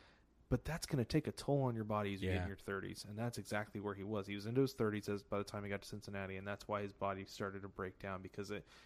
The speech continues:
Speaker 1: it couldn't take the punishment of him wanting to run ni-, even ninety, ninety-five percent in his
Speaker 2: Yeah.
Speaker 1: thirties,
Speaker 2: Yeah.
Speaker 1: you know, around the bases and chasing down fly balls in the outfield and diving. You saw one play where he dove and he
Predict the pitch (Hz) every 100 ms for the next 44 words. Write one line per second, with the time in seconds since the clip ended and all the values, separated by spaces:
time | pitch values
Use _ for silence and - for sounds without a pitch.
0 | - 113 143 139 156 - 156 202 139 120
1 | 156 151 120 135 147 131 117 131 175 135
2 | 104 - - - - - 123 165 160 147
3 | 165 185 151 165 190 170 151 151 170 156
4 | 165 156 127 - 190 170 131 127 92 151
5 | 170 113 - - 92 90 87 127 120 147
6 | 175 - - - - 127 131 135 120 131
7 | 160 117 104 104 104 98 - - - -
8 | - - - 151 160 147 139 131 - 131
9 | 139 131 135 139 131 135 151 135 117 110
10 | 101 117 143 123 110 117 - - - 135
11 | - 135 120 131 147 139 123 117 110 107
12 | 117 139 127 107